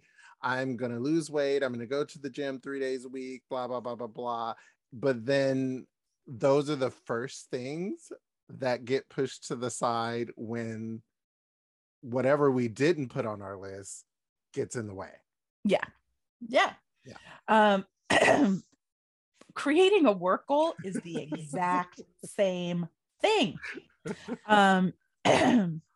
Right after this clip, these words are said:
Speaker 2: doesn't, a, a work goal doesn't necessarily have to be what your boss wants to hear.
Speaker 1: Right.
Speaker 2: And quite frankly, as an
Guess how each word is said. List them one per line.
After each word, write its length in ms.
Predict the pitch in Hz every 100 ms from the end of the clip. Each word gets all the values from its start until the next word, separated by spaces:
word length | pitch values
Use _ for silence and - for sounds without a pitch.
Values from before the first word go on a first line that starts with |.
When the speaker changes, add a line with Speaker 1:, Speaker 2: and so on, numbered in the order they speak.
| _ _ _ _ _ _ _ _ _ _ - 220
Speaker 2:
doesn't, 340 | 254 285 262 -
a, 100 | 214 214
a 60 | 220
work 420 | 208 208 247 381
goal 200 | - 233
doesn't 400 | 214 208 226 208
necessarily 800 | 185 214 190 - 214 202 180 170 -
have 220 | 220 208
to 80 | -
be 180 | 165 196
what 220 | 170 160
your 100 | 165
boss 340 | 143 156 151 -
wants 300 | 156 147 -
to 80 | -
hear. 280 | - 98 - _ _ -
Speaker 1:
Right. 120 | - _ _ _ _ _ _ _ _ 202
Speaker 2:
And 140 | 214 - -
quite 400 | - 359 427 -
frankly, 680 | 233 269 254 - 147 196 - _ _ _ _ _ _ _ _ _ _ _ _ _ _ _ _ _ _ _ _ _
as 240 | 233 277 285
an 140 | 240